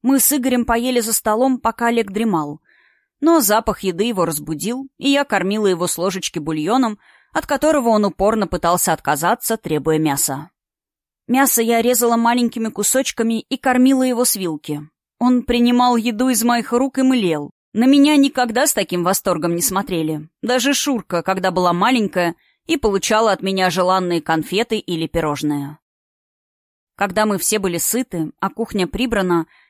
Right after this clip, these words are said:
я присела рядом с Олегом у дивана. Игорь мерил нервно гостиную шагами, не находя себе места.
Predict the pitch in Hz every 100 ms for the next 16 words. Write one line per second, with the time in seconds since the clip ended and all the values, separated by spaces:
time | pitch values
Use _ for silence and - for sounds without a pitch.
0 | _ _ 208 247 233 220 262 247 233 233
1 | 220 208 220 208 226 208 202 196 180 151
2 | 147 151 _ _ _ _ _ - 302 254
3 | 202 190 208 226 185 180 190 202 185 170
4 | 165 - 202 175 - 151 156 214 247 220
5 | - _ _ 240 247 247 233 165 - 165
6 | 170 151 139 - 135 147